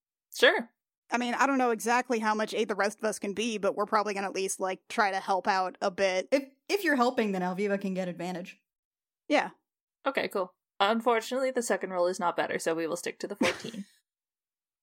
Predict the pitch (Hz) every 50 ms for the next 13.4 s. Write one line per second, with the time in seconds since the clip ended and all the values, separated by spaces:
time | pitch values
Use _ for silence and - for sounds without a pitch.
0 | - - - 254 220 156 - - - - 311 - _ _ _ _ _ _ _ _
1 | - 302 349 - - - 285 269 269 277 269 269 269 254 226 208 220 208 208 202
2 | - - 190 - 202 185 175 170 165 165 - 208 170 165 151 160 180 - - -
3 | _ - 196 208 185 254 285 294 262 240 262 254 240 - 254 233 220 214 - -
4 | 208 202 208 214 220 208 208 - 185 185 185 185 - - 190 185 180 - - 262
5 | 262 262 240 220 208 214 202 - - 226 - - - - 202 190 190 196 190 -
6 | - - - - 190 185 185 185 185 185 180 180 180 147 - 202 185 180 175 180
7 | - 175 175 175 180 196 240 240 233 214 190 - - 220 202 196 190 185 190 -
8 | 190 170 165 - 190 196 208 214 202 214 208 196 190 180 185 190 185 185 185 185
9 | - 180 160 170 - - - 202 180 - - - 160 156 - - - - - -
10 | - - - _ _ - 185 175 170 165 156 - - 202 202 202 202 190 - -
11 | 190 185 185 - - - - 208 180 175 170 175 180 170 175 175 175 - - -
12 | 185 180 175 170 170 165 165 - - 175 185 180 185 180 180 180 - - - 170
13 | 151 131 - - - - -